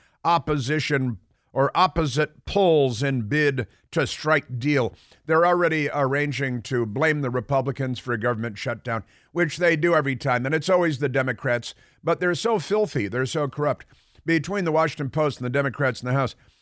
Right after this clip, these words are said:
"I know, uh, let's shut down the government because the Republicans get the blame every time."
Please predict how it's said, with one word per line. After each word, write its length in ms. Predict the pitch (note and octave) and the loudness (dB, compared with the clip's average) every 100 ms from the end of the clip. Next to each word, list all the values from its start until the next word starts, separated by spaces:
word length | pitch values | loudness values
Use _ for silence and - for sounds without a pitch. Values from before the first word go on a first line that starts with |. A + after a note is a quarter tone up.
| _ | _
"I 200 | - B3 | 0 2
know, 380 | A3 D3+ G3+ G3 _ _ | 4 4 4 0 _ _
uh, 240 | D#3+ E3+ E3 | 2 4 4
let's 220 | G#3 B3+ | 2 0
shut 220 | - F#3+ | 0 0
down 180 | F3+ F#3 | 2 0
the 80 | E3 | 0
government 380 | A3+ A3 A#2+ - _ - | 0 0 -2 -6 _ -4
because 480 | E3 D#3+ F#3 E3+ C#3 | -2 0 0 0 0
the 100 | D#3+ | 0
Republicans 560 | D3+ D3+ B3 G#3+ D3+ | 0 0 0 0 0
get 180 | C3+ F3+ | -2 0
the 80 | D3+ | -2
blame 380 | C#3 F#3+ A#3+ E3 | 0 2 0 0
every 380 | C#3+ B2+ C3+ A#2+ | 0 0 0 -2
time." 380 | - A#2 F#2+ | -4 -6 -6